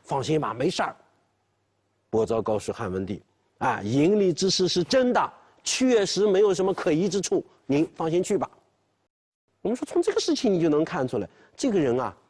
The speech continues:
他是非常的低调，非常的对自我认识啊有一个非常低调的一个定位。这种定位决定了汉文帝，我们说可以讲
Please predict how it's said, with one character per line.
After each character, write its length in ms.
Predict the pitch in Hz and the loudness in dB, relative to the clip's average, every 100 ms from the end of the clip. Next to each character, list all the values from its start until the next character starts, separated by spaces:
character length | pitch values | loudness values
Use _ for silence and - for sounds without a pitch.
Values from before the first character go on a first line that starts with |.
| _ _ _ _ _ _ _ _ _ _ - | _ _ _ _ _ _ _ _ _ _ -18
他 140 | - | -14
是 160 | 113 107 | -12 -14
非 300 | _ - 131 | _ -8 -6
常 180 | 113 110 | -6 -10
的 80 | 95 | -12
低 220 | 95 110 107 | -12 -12 -6
调， 220 | 117 87 _ _ _ _ _ _ | -6 -8 _ _ _ _ _ _
非 320 | - 220 202 | -4 0 0
常 200 | 196 170 | 0 -2
的 80 | 160 | -2
对 200 | 143 160 | 0 -2
自 200 | - 190 | 0 -2
我 200 | 143 110 | 0 2
认 200 | 143 139 | 2 0
识 160 | 110 110 | -2 -4
啊 60 | |
有 180 | 104 98 | -2 -2
一 80 | 101 | 0
个 160 | 107 - _ _ | -2 -4 _ _
非 240 | - 202 | 0 0
常 240 | - 151 | 0 -6
低 220 | 139 190 170 | -4 -4 -2
调 240 | 196 147 | -2 -4
的 80 | 113 | -6
一 80 | 95 | -6
个 100 | 104 | -6
定 240 | 135 123 | -4 -2
位。 160 | 147 104 _ _ _ _ _ _ _ _ _ _ _ _ _ - | -4 -8 _ _ _ _ _ _ _ _ _ _ _ _ _ 0
这 180 | 392 294 | 2 4
种 180 | 208 | 4
定 200 | 202 285 | 4 4
位 200 | 247 240 - - _ | 4 2 0 -14 _
决 340 | - 165 151 233 | -2 2 4 4
定 220 | 320 285 | 4 2
了 100 | 180 | 2
汉 300 | - 180 135 | 0 -2 0
文 200 | 123 135 | 2 2
帝， 200 | 139 110 - - | 0 -2 -4 -4
我 120 | 110 | 0
们 100 | 107 | 2
说 160 | 160 156 - | 0 -2 -8
可 240 | - 240 359 | -2 2 4
以 160 | 330 | 4
讲 320 | 175 123 107 | 2 -4 -6